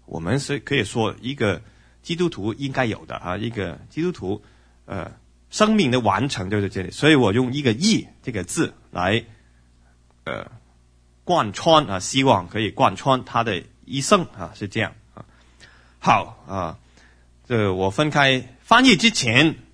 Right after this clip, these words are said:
翻译的时候，还有翻译之外啊，啊，呃，希望用一句呢，这个圣咏啊，都是取自了这个圣咏，呃，幺幺九啊，啊，一一九啊。那么这个圣咏很长的啊，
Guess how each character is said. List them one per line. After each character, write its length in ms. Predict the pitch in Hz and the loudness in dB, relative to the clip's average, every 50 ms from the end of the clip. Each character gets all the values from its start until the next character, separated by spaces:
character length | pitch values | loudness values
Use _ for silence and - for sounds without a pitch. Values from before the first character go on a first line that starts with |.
| _ _ _ | _ _ _
翻 320 | - - - 190 202 220 214 | -8 0 2 4 4 4 4
译 60 | 190 | 4
的 100 | 143 135 | 4 4
时 160 | 127 - 127 | 2 2 2
候， 320 | 120 175 170 117 87 - - - - | 6 6 6 6 4 -2 -10 -12 -6
还 80 | - | -2
有 140 | 117 107 95 | -2 0 -2
翻 300 | 95 - 139 135 139 143 | 0 0 -2 -2 0 0
译 180 | 135 127 107 85 | -2 -2 -2 -4
之 240 | - - - 147 | -6 -6 -4 -2
外 320 | 143 147 180 180 - - 107 - 101 | 0 2 4 2 2 0 -4 -16 -18
啊， 120 | 92 92 104 _ _ _ - - - - _ _ _ _ _ - | -18 -18 -20 _ _ _ -20 -20 -20 -20 _ _ _ _ _ -8
啊， 280 | - 85 76 - - - _ _ _ | -6 -6 -6 -6 -10 -18 _ _ _
呃， 300 | - 120 107 104 104 101 | -4 0 0 2 2 0
希 220 | 104 - - 208 214 | 0 -2 0 2 6
望 180 | 214 180 147 | 6 6 6
用 160 | 151 139 131 127 | 4 4 2 2
一 100 | 131 131 | 0 -2
句 220 | 131 - 156 135 | -2 0 2 2
呢， 160 | 123 117 110 | 4 2 2
这 100 | 104 117 | 0 0
个 120 | 104 107 104 | -2 -2 -2
圣 260 | - 170 160 135 110 | 2 2 2 2 2
咏 200 | 101 95 87 87 | -2 -4 -4 -4
啊， 140 | 92 90 92 | -4 -6 -4
都 240 | - - 202 220 | 0 2 2 2
是 180 | 202 - 156 127 | 4 2 2 0
取 280 | - - - 180 185 175 | 0 -4 -10 -10 -10 -8
自 240 | - - 160 127 | -4 -2 0 0
了 100 | 113 107 | 2 0
这 100 | 104 123 | 0 -2
个 120 | 113 110 107 | -2 -4 -4
圣 240 | - - 139 123 110 | -2 -2 -2 -2 -2
咏， 200 | 101 90 90 - - _ _ _ | -4 -6 -8 -10 -16 _ _ _
呃， 220 | - 92 85 80 | -8 -8 -6 -6
幺 260 | 80 127 135 135 135 131 | -2 0 0 2 2 2
幺 220 | 131 131 131 127 | 2 2 2 2
九 180 | 117 - 87 - | 0 -4 -8 -6
啊， 280 | 80 85 90 107 107 - - - - _ _ _ _ _ | -4 -2 -2 -2 -2 -4 -10 -20 -20 _ _ _ _ _
啊， 220 | - 92 85 - - - | -12 -10 -10 -10 -10 -12
一 180 | 127 127 151 180 | -10 -8 -4 -4
一 60 | 175 | -4
九 280 | 147 - - - - - | -4 -6 -10 -10 -12 -12
啊。 240 | - 87 90 87 101 | -8 -8 -8 -6 -6
那 100 | 117 120 | -6 -4
么 140 | 117 113 107 | -2 -2 -2
这 140 | 101 143 131 | -2 -2 -2
个 180 | - 113 101 95 | -2 0 -2 -2
圣 240 | - - 139 120 | 0 0 0 0
咏 140 | 107 95 90 | 0 -4 -4
很 180 | 87 - 98 92 | -6 -8 -8 -4
长 240 | - - 107 117 131 | 0 0 0 4 4
的 80 | 120 | 4
啊， 320 | 92 87 92 95 95 92 | 4 2 0 -4 -4 -6